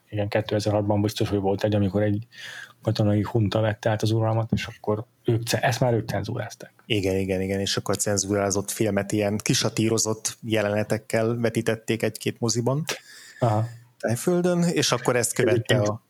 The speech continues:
Speaker 2: ezt követte
Speaker 1: Ja,
Speaker 2: a,
Speaker 1: semmi,
Speaker 2: a,
Speaker 1: semmi.
Speaker 2: a kétezertízes, ö,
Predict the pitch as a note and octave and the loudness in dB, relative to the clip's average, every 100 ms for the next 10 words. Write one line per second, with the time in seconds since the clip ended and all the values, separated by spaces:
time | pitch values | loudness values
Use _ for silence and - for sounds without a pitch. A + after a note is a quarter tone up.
0 | _ - A#2+ - G2+ C3+ A2 G#2+ G#2+ A2 | _ -6 -4 0 2 4 4 2 2 2
1 | A2 - A#2 A2 A2+ A2+ A2+ G#2+ G#2 G2+ | 0 0 0 0 0 -2 -2 0 0 0
2 | - G#2+ G2+ - - A2 G2+ G2+ G#2 | 0 -2 0 0 -2 -4 -2 0 0